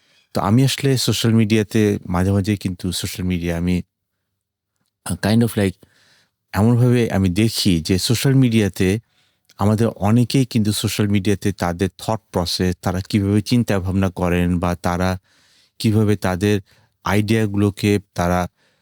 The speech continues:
put across করছেন সবার মধ্যে, সেখানে আমি দেখি যে there are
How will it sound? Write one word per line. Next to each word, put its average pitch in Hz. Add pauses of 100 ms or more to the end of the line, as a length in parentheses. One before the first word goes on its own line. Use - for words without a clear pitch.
(540)
put 117
across -
করছেন 87
সবার 101
মধ্যে, 92
সেখানে 135
আমি 127
দেখি 95
যে 95
there 92
are 95